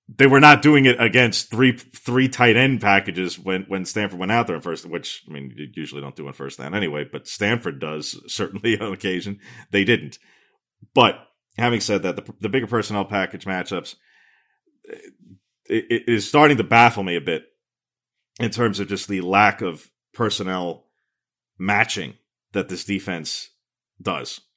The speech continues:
I thought there was a possibility that they were holding back a little bit, um, both by the, you know, hey, Thibodeau was out for a couple of games, and then obviously Braden Swinson ha-, has been out, continues to be out.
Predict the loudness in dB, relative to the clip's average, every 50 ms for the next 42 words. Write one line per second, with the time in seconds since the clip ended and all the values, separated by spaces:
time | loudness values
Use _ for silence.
0 | _ _ _ _ _ _ 2 4 4 4 6 6 4 4 4 0 -4 _ 0 2
1 | 2 2 0 -2 -4 -4 -2 0 2 2 2 0 -4 -4 -2 -2 0 0 0 -2
2 | -4 -6 -6 -6 -6 -6 -8 -10 _ _ _ _ _ _ _ _ -2 0 0 -2
3 | -2 -2 -2 -2 0 0 -2 -2 0 0 2 2 2 2 0 -4 -4 -4 -6 -6
4 | -4 -2 -2 -2 -4 -6 _ _ _ _ _ _ _ _ _ _ -12 -8 -8 -8
5 | -8 -8 -10 -2 _ 4 4 4 4 4 2 2 4 4 2 0 -2 -6 _ _
6 | -12 -10 -8 -4 0 2 2 4 4 2 0 -4 -6 _ _ _ _ _ _ _
7 | _ -4 -4 -2 0 -2 -2 -2 -4 -4 -4 -2 -2 -2 -2 -4 -8 -12 -12 -12
8 | -10 -12 -14 -12 -12 -10 -10 -8 -8 -8 -10 -10 -12 -14 -14 -14 -12 -12 -10 -8
9 | -10 -10 -10 -12 -14 -14 -12 -14 -14 -12 -10 -6 -6 -4 -4 -6 -8 -12 -12 -14
10 | -18 _ _ _ -20 -18 -14 -14 -14 -10 -4 -2 0 0 0 -2 -4 -6 -6 -6
11 | -8 -10 -12 -12 -12 -10 -10 -10 -12 -14 -12 -10 -8 -8 -8 -8 -10 -12